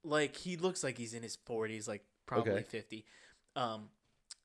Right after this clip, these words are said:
Speaker 1: but, like, everyone else, it's that same, like, trope of, like, they're supposed to be college kids, but they all look like they're early thirties.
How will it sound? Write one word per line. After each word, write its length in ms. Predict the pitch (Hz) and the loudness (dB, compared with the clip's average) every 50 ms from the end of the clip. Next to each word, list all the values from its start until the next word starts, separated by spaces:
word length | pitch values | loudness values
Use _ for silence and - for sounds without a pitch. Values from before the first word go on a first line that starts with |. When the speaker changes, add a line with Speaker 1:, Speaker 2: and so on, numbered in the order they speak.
| _ - | _ -2
Speaker 1:
but, 260 | 123 139 139 - - | 0 0 0 0 0
like, 160 | 147 147 135 - | 0 -2 -2 2
everyone 340 | - 156 160 170 160 151 143 | 0 0 2 2 2 4 4
else, 220 | 143 147 135 - - | 4 4 4 2 -2
it's 200 | 135 131 - - | -4 -4 -4 0
that 180 | - - 127 - | 0 0 0 2
same, 440 | - - - 135 131 131 123 123 123 | 0 0 0 -2 -2 -4 -6 -6 -6
like, 240 | 120 113 107 - - | -6 -6 -6 -8 -10
trope 400 | - - - 123 120 117 - - | -6 0 2 2 2 0 -2 -6
of, 160 | 113 107 110 110 | -8 -8 -6 -6
like, 280 | 113 110 107 - - - | -6 -6 -6 -10 -12 -10
they're 100 | 127 123 | -8 -8
supposed 260 | - - - 123 117 | -6 -4 -4 -4 -4
to 40 | - | -4
be 60 | 120 | -8
college 420 | - - 117 104 110 113 117 - - | -8 -4 -4 -2 -2 -2 -4 -6 -8
kids, 220 | - 127 123 - | -8 -10 -10 -10
but 100 | - - | -10 -8
they 140 | - 117 - | -6 -6 -6
all 260 | - 107 117 113 110 | -4 -6 -8 -8 -8
look 160 | 113 117 110 - | -8 -10 -10 -10
like 200 | 117 107 101 - | -10 -10 -10 -10
they're 180 | 117 117 - - | -12 -12 -10 -8
early 300 | 120 113 110 113 110 113 | -8 -8 -6 -6 -8 -8
thirties. 520 | - 110 107 107 113 117 120 123 - - | -10 -10 -10 -8 -8 -8 -8 -10 -10 -10